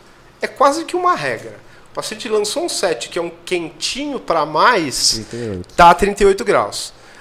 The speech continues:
Speaker 1: Do mesmo jeito que eu arrisco dizer que quando o paciente fala, eu, eu fiz isso estatístico, assim, já, muito engraçado. Brincadeira, não é estatístico, mas, é,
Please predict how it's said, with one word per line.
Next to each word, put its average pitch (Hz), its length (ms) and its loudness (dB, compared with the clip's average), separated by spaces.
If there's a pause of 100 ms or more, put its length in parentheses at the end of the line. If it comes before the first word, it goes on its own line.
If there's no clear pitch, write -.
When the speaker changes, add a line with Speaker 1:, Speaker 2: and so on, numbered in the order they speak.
(160)
Speaker 1:
Do 175 200 2
mesmo 254 280 4
jeito 220 280 -4
que - 80 -8
eu 240 100 6
arrisco 214 340 -2
dizer 175 240 -6
que - 180 -16 (160)
quando 233 200 -6
o - 20 -12
paciente 226 420 -4
fala, 170 420 -2
eu, - 400 -10
eu 156 80 -8
fiz 196 220 -8
isso 208 180 -10
estatístico, - 840 -4
assim, 127 200 -6
já, 123 160 -2
muito 143 220 -10
engraçado. 180 640 -2 (300)
Brincadeira, 139 460 2
não 117 160 0
é 143 40 6
estatístico, 139 600 -4
mas, 131 300 -4 (300)
é, 135 460 0